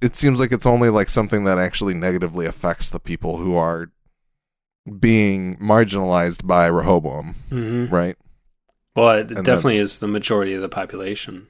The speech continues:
Speaker 2: I would say. I mean,
Speaker 1: Yeah.
Speaker 2: you've probably got the one percent, so to speak, of people who are gonna get positive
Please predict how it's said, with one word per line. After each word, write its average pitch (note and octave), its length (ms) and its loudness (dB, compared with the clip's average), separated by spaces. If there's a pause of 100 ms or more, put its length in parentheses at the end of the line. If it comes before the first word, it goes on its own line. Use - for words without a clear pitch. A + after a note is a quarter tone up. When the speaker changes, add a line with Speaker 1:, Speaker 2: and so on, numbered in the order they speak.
(160)
Speaker 2:
I - 40 -18
would - 120 -18
say. - 180 -12
I A#1 40 -10
mean, - 80 -16 (720)
Speaker 1:
Yeah. A#2+ 120 4
Speaker 2:
you've G#2+ 120 0
probably G#2+ 240 2
got G#2 160 0
the G2+ 80 2
one G2+ 300 -2
percent, G#2 580 -4 (200)
so - 200 -2
to F#2+ 80 -6
speak, G2 400 -6
of F#2+ 140 -10
people G2+ 320 -6
who G2 340 -8 (460)
are A2 80 -2
gonna A2 160 -2
get G2+ 260 -4
positive G2 800 -4